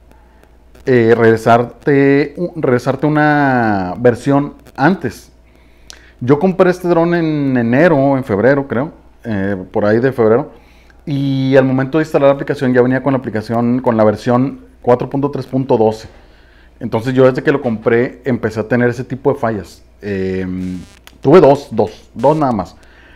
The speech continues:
que se me cerró la aplicación, pero en un muy corto tiempo, o sea, de febrero a marzo, a abril aproximadamente. Entonces, este, me dijo Jason, "¿Sabes qué? Hay que hacer esa prueba".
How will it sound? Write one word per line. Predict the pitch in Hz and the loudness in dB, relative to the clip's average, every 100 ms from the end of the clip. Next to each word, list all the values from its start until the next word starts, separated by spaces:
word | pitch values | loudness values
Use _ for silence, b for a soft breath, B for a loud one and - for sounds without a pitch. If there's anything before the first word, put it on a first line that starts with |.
| b b - | b b -4
que | 117 | -4
se | 107 | -2
me | 107 104 98 95 | -2 -2 -2 -4
cerró | 92 98 | -6 -2
la | 113 | -2
aplicación, | 123 104 92 82 - b b b _ | -2 -6 -8 -12 -14 b b b _
pero | 139 156 143 147 - - _ _ _ _ _ - - | 2 4 4 0 -6 -20 _ _ _ _ _ -20 -8
en | 113 | -6
un | 113 120 | -2 0
muy | 127 127 | 0 0
corto | 127 123 | -2 -2
tiempo, | - 143 123 | -4 -4 -6
o | |
sea, | - 95 | -4 -4
de | 95 | -2
febrero | 107 92 101 113 117 | -4 -2 0 2 2
a | 98 | 0
marzo, | 90 101 127 - 87 | -2 -4 -4 -6 -8
a | 87 | -6
abril | 90 131 131 90 | -4 -4 -6 -6
aproximadamente. | 87 - 104 101 110 127 127 - b b b b - | -10 -10 -6 -4 -2 -4 -8 -20 b b b b -8
Entonces, | 110 120 120 117 143 143 | -4 0 0 0 -4 -4
este, | 135 117 - - 110 104 - | -4 -4 -6 -4 -2 -2 -4
me | 120 113 | -4 -4
dijo | 110 - 131 | -4 0 0
Jason, | 117 107 101 92 | 2 0 -2 -4
"¿Sabes | 107 107 | -2 -2
qué? | - 113 | -2 -2
Hay | 110 | 0
que | 110 | -4
hacer | 104 104 | -6 -6
esa | 104 | -6
prueba". | 92 165 156 170 | 0 2 2 0